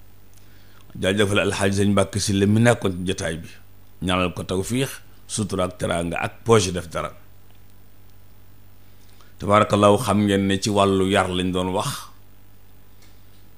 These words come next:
Ñaari ay bés yi nu génn, ba nekkoon ci ay bés gi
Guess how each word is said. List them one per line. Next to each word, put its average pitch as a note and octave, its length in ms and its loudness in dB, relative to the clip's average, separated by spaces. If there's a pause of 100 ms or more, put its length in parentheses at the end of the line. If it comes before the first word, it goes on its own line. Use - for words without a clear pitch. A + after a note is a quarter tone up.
(800)
Ñaari F#2+ 400 2
ay F#2+ 240 2
bés F#2+ 240 0
yi G2 240 4
nu G#2+ 80 4
génn, G2 320 4 (2250)
ba G2 160 0
nekkoon G2+ 640 0
ci A2 400 -2
ay G2+ 220 2
bés F2+ 320 -2
gi G#2+ 320 -2